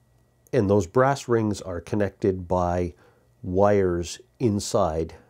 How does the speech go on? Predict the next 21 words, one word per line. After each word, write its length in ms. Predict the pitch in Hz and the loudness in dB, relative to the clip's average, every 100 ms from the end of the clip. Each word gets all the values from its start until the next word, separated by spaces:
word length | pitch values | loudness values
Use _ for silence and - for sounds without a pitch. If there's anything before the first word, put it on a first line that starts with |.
| _ _ _ | _ _ _
this 240 | 98 98 90 | -2 -2 -2
shaft 460 | - 104 87 82 - | -4 -4 -4 -6 -8
that 120 | 78 | -6
go 240 | 92 92 | -2 0
up 200 | 90 85 | 0 -2
and 160 | - 98 | -6 -8
are 100 | 82 | -8
soldered 460 | - 98 87 85 80 | -8 -6 -4 -6 -10
to 100 | 92 | -10
the 100 | 82 | -8
bottom 460 | 80 82 85 80 - - - - _ _ _ | -4 -4 -6 -10 -14 -20 -20 -20 _ _ _
of 100 | 95 | -8
the 100 | 87 | -6
rails 460 | 85 90 90 82 - | -4 0 0 0 -4
on 100 | - | -10
the 100 | 80 | -10
other 160 | 78 85 | -10 -10
side 300 | - 80 78 | -8 -8 -8
of 100 | 76 | -12
the 60 | |
turntable. 600 | 85 - 85 - - - | -12 -10 -10 -10 -12 -12